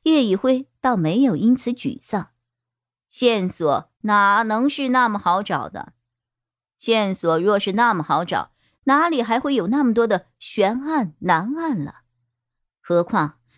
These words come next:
调查刀具这事儿本身，其实极有可能只是一个白费力气的事情。以那把刀的款式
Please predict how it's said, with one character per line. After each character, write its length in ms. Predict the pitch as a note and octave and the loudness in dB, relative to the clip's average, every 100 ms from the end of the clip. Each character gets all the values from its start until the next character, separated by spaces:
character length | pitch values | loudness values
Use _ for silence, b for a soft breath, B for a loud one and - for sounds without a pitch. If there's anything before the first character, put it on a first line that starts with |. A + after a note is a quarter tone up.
| _ | _
调 240 | - D#4 A#3+ | -2 0 0
查 220 | - G#3 | -2 -2
刀 260 | B3+ D4+ D#4 | 0 2 2
具 200 | C#4+ G3 | 0 0
这 180 | A3 | 0
事 100 | F#3 | 0
儿 60 | F#3+ | 0
本 200 | D#3+ A2 | -2 -6
身， 360 | - F3+ F#3 - _ _ | -2 -2 -2 -8 _ _
其 160 | - A#3 | -6 -2
实 140 | B3 | -2
极 220 | A#3+ G3+ B3+ | -2 0 2
有 160 | A3 | 2
可 200 | A#3+ G3 | 0 -2
能 240 | C#3+ C#3+ F3 b b | 0 0 -2 b b
只 260 | - G3+ G3 | -4 0 0
是 140 | G3+ | 0
一 160 | B3+ A3+ | -2 0
个 220 | A#3+ E3 - - | 0 -2 -8 -2
白 300 | F3+ A3+ C#4+ | -2 0 -4
费 300 | - C#4 G#3 | -2 -2 0
力 280 | D#4+ D#4 | 0 0
气 200 | G3 - | -2 -6
的 100 | C#3 | -6
事 180 | - - | -6 -8
情。 220 | - - - _ _ _ _ _ _ _ _ | -8 -10 -14 _ _ _ _ _ _ _ _
以 200 | - F#3+ | -2 2
那 200 | G#3+ A#3+ | 2 2
把 160 | G#3 E3 | 0 -2
刀 160 | G#3 | -2
的 80 | G#3 | -4
款 280 | F#3+ D#3 - | -4 -6 -4
式 260 | - D#3 | -6 -6